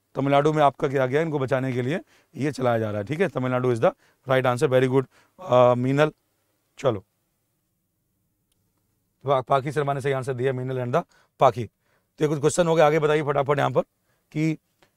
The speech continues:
former Indian basketball captain and अर्जुन अवार्डी,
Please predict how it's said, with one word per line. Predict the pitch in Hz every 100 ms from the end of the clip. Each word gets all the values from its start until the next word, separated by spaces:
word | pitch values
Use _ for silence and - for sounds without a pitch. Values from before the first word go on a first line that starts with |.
| _ _ _ _ _ _ 175
former | 170 190 226 -
Indian | 147 156 180 151
basketball | 135 - 151 143 165 -
captain | 120 - 120 98 _ _ _ 123
and | 147 - _ -
अर्जुन | 139 135 170 127 _
अवार्डी, | 123 127 127 113